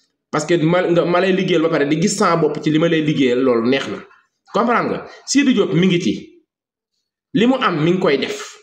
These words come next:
Li mu man mi ngi koy def. Mi ngi jéem di kéemtalaay kàttanam di jàppale ay emploi am. Parce que kiy joxe ba, ba toog moom deseetul dara,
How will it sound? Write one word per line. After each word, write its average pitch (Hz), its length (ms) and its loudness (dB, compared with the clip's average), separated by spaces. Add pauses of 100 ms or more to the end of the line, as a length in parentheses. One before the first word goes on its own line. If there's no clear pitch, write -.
Li 190 120 2
mu 254 120 4
man 202 260 0
mi 175 100 2
ngi 175 80 0
koy 143 200 2
def. - 240 -4 (300)
Mi 233 100 2
ngi 240 240 2
jéem 220 340 2
di 247 200 -2
kéemtalaay 277 580 -2
kàttanam 190 440 0
di 170 120 0
jàppale 170 320 0
ay 143 160 0
emploi 123 320 0
am. 95 100 -6 (880)
Parce 143 160 -6
que 185 120 0
kiy 254 220 2
joxe 190 220 0
ba, 180 240 -4
ba 196 220 -2
toog 233 220 0
moom 185 160 2
deseetul 175 380 0
dara, 143 300 -2